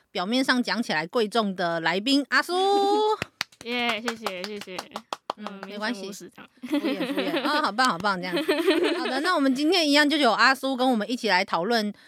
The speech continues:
Speaker 1: 也不算讨论啦，就是推荐一部作品。那我们之前上集节目我们讲过的，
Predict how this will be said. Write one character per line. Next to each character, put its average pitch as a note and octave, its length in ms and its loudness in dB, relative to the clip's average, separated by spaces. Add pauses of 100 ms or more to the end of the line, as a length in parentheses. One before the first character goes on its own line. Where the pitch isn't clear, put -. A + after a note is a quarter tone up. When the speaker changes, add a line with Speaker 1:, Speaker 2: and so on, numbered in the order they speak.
(120)
Speaker 1:
也 G#3+ 80 -4
不 A3 80 -4
算 C4+ 160 2
讨 A#3+ 160 2
论 B3 160 2
啦， F#3+ 100 0
就 A3 120 -2
是 A#3 120 0
推 D4+ 220 2
荐 B3+ 260 0
一 G3+ 60 -6
部 A#3+ 400 0
作 G#3+ 300 -4
品。 E3+ 320 -12
那 A3 300 2
我 G3 100 -4
们 A3+ 120 2
之 D4+ 200 -2
前 G#3+ 280 -2 (200)
上 D#4 280 2
集 B3 120 -2
节 G3 180 -4
目 A#3 160 2
我 G#3+ 80 -2
们 G3 180 -2
讲 F3 300 -2
过 B3+ 180 0
的， G3 200 -4